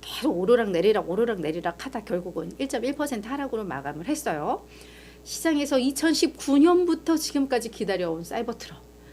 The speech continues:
드디어 첫 배송이라는 역사적인 순간을 하루 앞둔 지금, 자, 사이버트럭 출시가 이 테슬라의 주가를 끌어올릴 수 있는 모멘텀이 될 것인가? 이 부분이 지금 이제 관전 포인트가 되겠죠.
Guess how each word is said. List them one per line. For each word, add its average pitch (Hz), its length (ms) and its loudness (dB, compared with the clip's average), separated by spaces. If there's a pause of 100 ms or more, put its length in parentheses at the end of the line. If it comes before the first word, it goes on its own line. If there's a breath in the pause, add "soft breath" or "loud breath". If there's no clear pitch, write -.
(200 loud breath)
드디어 196 400 2 (160)
첫 - 240 -2 (200)
배송이라는 202 880 -2
역사적인 196 560 -2
순간을 240 440 -4
하루 320 240 -2
앞둔 202 440 -4
지금, 285 400 2 (1040 loud breath)
자, - 140 -8 (160)
사이버트럭 269 540 -4
출시가 208 640 -2 (400)
이 190 200 -4
테슬라의 269 540 -2
주가를 208 480 -2
끌어올릴 220 560 2
수 214 120 -12
있는 196 220 -8
모멘텀이 220 480 -6
될 190 160 -8
것인가? 262 480 -4 (240 loud breath)
이 262 120 4
부분이 311 420 4
지금 190 340 -4
이제 170 240 -6
관전 170 300 -6
포인트가 202 420 -10
되겠죠. - 380 -16